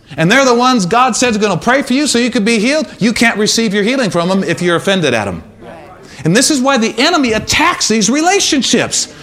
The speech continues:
He knows. I've seen it in my life. I've seen it in other people's lives. The enemy tries, it's, it's, it, John Bevere has a teaching called Offense is the Bait of Satan. We're gonna make everybody in our leadership team listen to it once a year. It's a vital message.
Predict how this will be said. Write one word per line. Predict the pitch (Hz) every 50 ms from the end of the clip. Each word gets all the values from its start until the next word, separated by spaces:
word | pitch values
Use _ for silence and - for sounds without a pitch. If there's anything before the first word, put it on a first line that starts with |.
| - - - - -
He | - 285 311 339
knows. | 339 359 392 392 359 - -
I've | - 285 339 302
seen | - - 339 370 370
it | 339 330
in | 320
my | 330 349 370
life. | 370 330 254
I've | 247 233
seen | - - 320 330
it | 320
in | 330
other | 330 349 370 359
people's | 320 311 269 269 254 180 185
lives. | 220 208 170 139 117 104 - - - - - - - - - -
The | - - 202
enemy | 262 339 370 359 370 302
tries, | - 262 254 254 208
it's, | 202 240 233 -
it's, | 165 202 214 - -
it, | 214 214 - - - - - 156
John | 147 - 285 302 349 370 339
Bevere | 285 269 233 302 339 330
has | 254 247 233 190
a | 208
teaching | - - 269 262 247 262 240
called | - 233 220 214 190 - - - 147 - - -
Offense | 190 240 311 349 - - 220 220 240 220 -
is | - 202 175 156
the | 156 175 156
Bait | 139 135 135 220 247 302 320 311 302 - - - -
of | - 180 156
Satan. | - - - 247 262 247 254 - 190 143 110 92 - - - - - - - - -
We're | 151 175 233
gonna | 226 247 247
make | 220 214 190 208
everybody | 262 311 370 359 349 359 359 349
in | 294
our | 247 220 208
leadership | 208 254 302 330 285 - 220 175 147
team | - 220 226 220
listen | 226 285 302 - 311 220
to | - 170
it | 160 160
once | 165 208 277 311 - -
a | 262
year. | 233 202 247 311 311 165
It's | - 175 180 - 185
a | 175
vital | 135 135 135 - 262 330 349 339 311
message. | 262 269 339 359 - - 320 185 123 -